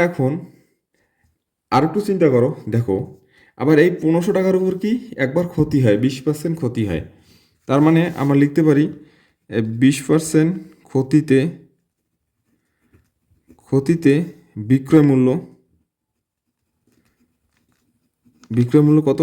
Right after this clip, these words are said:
টাকা ছিল? টাকা ছিল কিন্তু একটাই, পনেরোশো টাকা। এখন বিশ পার্সেন্ট ক্ষতি মানে কি? একশো থেকে বিশ ভাগ, তার মানে আশি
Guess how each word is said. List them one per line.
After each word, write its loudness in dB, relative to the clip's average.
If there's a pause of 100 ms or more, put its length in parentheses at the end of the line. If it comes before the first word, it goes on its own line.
টাকা 2
ছিল? 2 (220)
টাকা -2
ছিল 0
কিন্তু 0
একটাই, -2 (120)
পনেরোশো -2 (120)
টাকা। -8 (1500)
এখন 2 (160)
বিশ 4
পার্সেন্ট 0
ক্ষতি 0
মানে 4
কি? 0
একশো -4
থেকে -2 (100)
বিশ 4
ভাগ, 2
তার 0
মানে 0 (200)
আশি -2